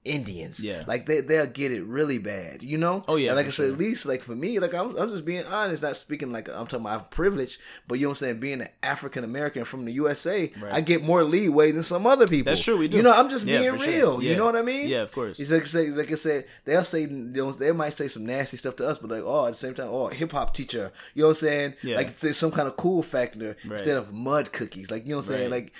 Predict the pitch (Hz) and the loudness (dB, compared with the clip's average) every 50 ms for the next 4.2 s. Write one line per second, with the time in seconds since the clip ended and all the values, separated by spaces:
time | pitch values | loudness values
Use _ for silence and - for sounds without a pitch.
0 | - - - - 143 135 107 95 131 139 - - 135 131 - - 131 120 120 113 | -20 -18 -10 -10 -8 -6 -4 -2 -4 -4 -4 -6 -10 -10 -6 -6 -6 -6 -6 -6
1 | 78 - 127 139 135 127 113 104 95 113 117 - - - 139 139 127 113 101 95 | -6 -2 -2 0 0 0 0 -2 -2 -4 -4 -4 -4 -4 -4 -2 -2 -2 -4 -4
2 | 101 90 98 98 101 104 104 104 95 120 127 120 117 110 - 95 98 - 127 127 | -6 -8 -10 -10 -8 -10 -10 -6 -2 0 0 0 0 -2 -6 -8 -8 -8 -6 -2
3 | 127 131 127 127 - - 117 117 - 208 190 196 190 - 127 202 196 180 170 180 | 0 0 4 6 6 4 4 4 2 2 2 2 2 0 0 0 -2 -2 0 -2
4 | 214 208 - - | -2 -2 -4 -8